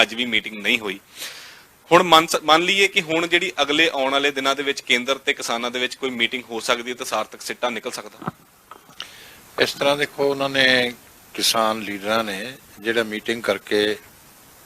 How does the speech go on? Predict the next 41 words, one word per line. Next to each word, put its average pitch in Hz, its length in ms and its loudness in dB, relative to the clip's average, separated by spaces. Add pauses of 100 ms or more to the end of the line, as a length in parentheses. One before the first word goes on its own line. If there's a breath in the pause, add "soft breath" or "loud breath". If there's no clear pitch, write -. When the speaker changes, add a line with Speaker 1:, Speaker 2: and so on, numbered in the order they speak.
(120)
Speaker 2:
ਪੰਜ 107 260 4
ਗੱਲਾਂ 104 280 -2
ਕਹੀਆਂ 113 320 0
ਸੀ, - 160 -4 (920 loud breath)
ਉਹ 143 140 6
ਉਹਨਾਂ 131 200 2
ਦੀਆਂ 123 180 -4
ਸਰਕਾਰ 98 420 -2
ਨੇ 98 100 -8
ਮੰਨ 101 180 -6
ਲਈਆਂ। - 280 -16 (1120 loud breath)
ਉਸ 139 260 2
ਤੋਂ 151 100 0
ਬਾਅਦ 139 320 6 (1300)
ਜਿਹੜਾ 127 240 8
ਇਹ 135 180 6
ਕਹਿਣਾ 127 340 2
ਕਿ 117 120 -4
"ਕਾਨੂੰਨ 113 440 -4
ਵਾਪਸ 104 360 2
ਲਓ, 107 400 2 (360)
ਅਸੀਂ 117 300 0
ਤਾਂ 104 160 4
ਘਰਾਂ 110 280 2
ਨੂੰ 101 120 -10
ਜਾਵਾਂਗੇ।" 104 420 -2
ਦੇਖੋ, 117 220 -8
ਜਿਹੜੇ 147 180 -2
ਲੀਡਰ 120 300 0
ਹੁੰਦੇ 110 280 -2
ਆ 101 40 0
ਨਾ, 127 120 -8 (680 loud breath)
ਉਹਨਾਂ 170 260 6
ਦਾ 170 100 10
ਕੰਮ 135 260 6
ਹੁੰਦਾ 113 420 6
ਕਿ 139 220 4
ਜਨਤਾ 107 440 4
ਨੂੰ 113 220 0
ਅਗਵਾਈ 110 300 6
ਦੇਣਾ। 101 280 -10